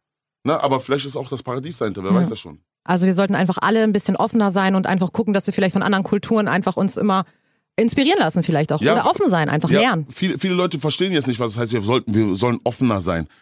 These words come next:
Speaker 1: So, das, das sagt ja jeder offener
Speaker 2: Mhm.
Speaker 1: sein. Aber was heißt dieses offener
Speaker 2: Mhm.
Speaker 1: sein? Ja, offener sein heißt, dass, ähm, so, du kann, du kannst einfach, du kannst einfach von,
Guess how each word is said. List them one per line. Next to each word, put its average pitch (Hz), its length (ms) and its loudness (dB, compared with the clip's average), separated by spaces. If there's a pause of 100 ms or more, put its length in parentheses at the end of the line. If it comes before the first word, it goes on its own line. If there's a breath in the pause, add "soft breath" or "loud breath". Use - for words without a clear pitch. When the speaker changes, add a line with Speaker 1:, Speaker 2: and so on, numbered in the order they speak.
(180 soft breath)
Speaker 1:
So, 117 180 2
das, - 160 0 (120)
das 117 160 -2
sagt 143 140 -6
ja 135 60 2
jeder 143 280 2
offener 196 280 2
Speaker 2:
Mhm. 175 40 2
Speaker 1:
sein. 98 180 2
Aber 101 160 0
was 123 120 -2
heißt 180 200 0
dieses 110 200 -4
offener 180 340 2
Speaker 2:
Mhm. 90 40 -2
Speaker 1:
sein? 85 220 -6 (220 loud breath)
Ja, 127 100 2
offener 175 360 2
sein 165 280 2
heißt, 170 280 0 (300 loud breath)
dass, 143 280 0
ähm, 135 300 4 (260 soft breath)
so, 123 280 2 (180 soft breath)
du 135 100 4
kann, 175 220 2 (300)
du 135 140 2
kannst 202 440 0
einfach, 147 500 0
du 135 120 -2
kannst 190 320 0
einfach 143 340 0
von, 127 340 0